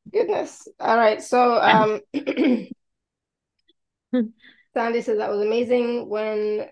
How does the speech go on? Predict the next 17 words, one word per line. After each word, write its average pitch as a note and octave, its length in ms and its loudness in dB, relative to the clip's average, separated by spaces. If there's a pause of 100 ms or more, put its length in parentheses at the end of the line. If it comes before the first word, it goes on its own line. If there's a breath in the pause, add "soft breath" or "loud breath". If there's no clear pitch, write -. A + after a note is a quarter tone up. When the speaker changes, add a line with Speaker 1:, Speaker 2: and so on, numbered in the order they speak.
(100)
Speaker 1:
releasing G#3+ 640 -4
guilt, A3+ 420 -4 (260)
I G#3+ 120 -6
saw G#3+ 340 -2
a A3 80 -4
shadowy A#3+ 600 0
shape A3+ 500 -2
release A3 420 0
from A#3+ 140 -6
my G3+ 80 0
solar G3+ 280 -4
plexus. C4+ 600 -2
When A3 220 -2
doing G#3+ 260 2
the G3+ 80 0
final A#3 420 -2
clearing A#3 580 0